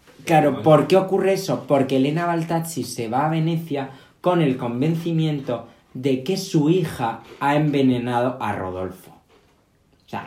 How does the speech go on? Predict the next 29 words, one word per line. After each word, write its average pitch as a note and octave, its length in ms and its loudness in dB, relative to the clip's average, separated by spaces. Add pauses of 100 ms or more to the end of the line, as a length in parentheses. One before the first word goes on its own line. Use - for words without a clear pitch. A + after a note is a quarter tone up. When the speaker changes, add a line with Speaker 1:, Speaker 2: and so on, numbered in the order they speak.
Speaker 1:
atención B2 460 -2
al E3+ 140 4
drama, E3+ 340 2
esto D3 220 -4
es E3 140 -2
complejísimo. D3 960 -2
Esto C3 200 -4
hay C#3 100 2
un C#3 80 0
libro C#3 220 0
que B2+ 80 -2
es A2+ 100 -4
Mayerling C3 440 -2
Behind C3 320 -2
the B2+ 100 -2
Facts, C3 300 -6
que A2 80 -12
estudia A#2+ 380 -8
todo C3 120 -2
esto, D3+ 220 -4 (340)
porque A2+ 220 -4
esto A2 240 -2
es E3 320 0 (180)
un C#3+ 160 0
encaje E3 400 2
de E3+ 80 2
bolillos E3 420 2
de C3 140 -2
cosas E3 400 -4